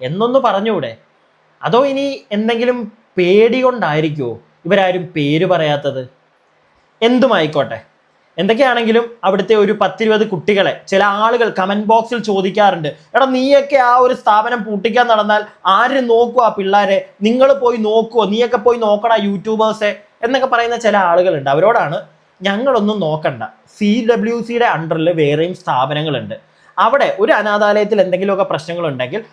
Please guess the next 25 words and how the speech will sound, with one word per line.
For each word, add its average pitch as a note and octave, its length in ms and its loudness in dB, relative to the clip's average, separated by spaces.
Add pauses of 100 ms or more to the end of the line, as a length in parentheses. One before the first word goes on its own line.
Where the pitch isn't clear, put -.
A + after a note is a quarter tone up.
(320)
അവിടെ D4 480 0
നിയമപരമായിട്ട് G3+ 840 0
അതിൻ്റെ F#3 560 0
മേലുദ്യോഗസ്ഥർ F3+ 840 0
ഇടപെട്ട് E3+ 380 0
കഴിഞ്ഞാൽ, C3 360 -4 (120)
ഈ G3+ 80 -6
സി G3 240 -4
ഡബ്ല്യു F3 240 -2
സിയുടെ F3 320 0
ഒക്കെ E3 280 -2
ആൾക്കാർ D#3+ 400 -2
ഇടപെട്ട് D3+ 300 -2
കഴിഞ്ഞാൽ C#3 400 -6 (800)
പ്രോപ്പറായിട്ട് A#3 640 2
ഇതാ G#3 260 0
ഇപ്പൊ G3 180 0
അവിടെയുള്ള F3+ 380 0
ആളുകളെ E3 400 0
വേറെ D#3+ 360 0 (120)
സ്ഥാപനത്തിലേക്ക് D3 840 -2
മാറ്റി C#3+ 480 -4
പാർപ്പിക്കും. A#2 500 -8 (120)
അതാണ് G3 480 -2
വേണ്ടത്. E3 500 -4